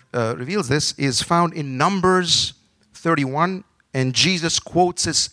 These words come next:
in Revelation chapter two. It's a story of Balaam, uh,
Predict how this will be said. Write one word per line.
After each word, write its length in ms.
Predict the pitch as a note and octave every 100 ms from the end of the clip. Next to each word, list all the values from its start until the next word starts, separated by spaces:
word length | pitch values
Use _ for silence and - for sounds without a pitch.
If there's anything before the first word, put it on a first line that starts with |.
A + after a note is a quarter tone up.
| C#3
in 160 | C3
Revelation 480 | B2+ C3 D3 D3+ C#3
chapter 280 | C#3+ C3+ C#3+
two. 320 | - C3+ G#2 - - -
It's 180 | D#3 -
a 40 |
story 320 | F3 A3+ G3+ E3+
of 300 | A#2+ A#2+ A2+
Balaam, 560 | E3 G3 F#3 F#3+ F#3 - _ _ _ _ -
uh, 520 | A#2+ A#2+ A2+ A2 G#2+